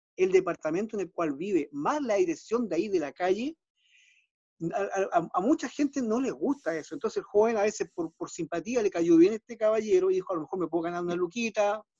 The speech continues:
me falta plata para esto, para este otro". Le da el nombre completo y después lo, el, ese corredor lo llama al dueño de la propiedad y el corredor, si no tiene, eh, digamos,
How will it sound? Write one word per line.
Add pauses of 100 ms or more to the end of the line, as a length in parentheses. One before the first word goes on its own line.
me
falta
plata
para
esto,
para
este
otro". (420)
Le
da
el
nombre
completo
y
después
lo,
el,
ese
corredor
lo
llama (640)
al
dueño
de
la
propiedad
y
el
corredor,
si
no
tiene, (1080)
eh,
digamos,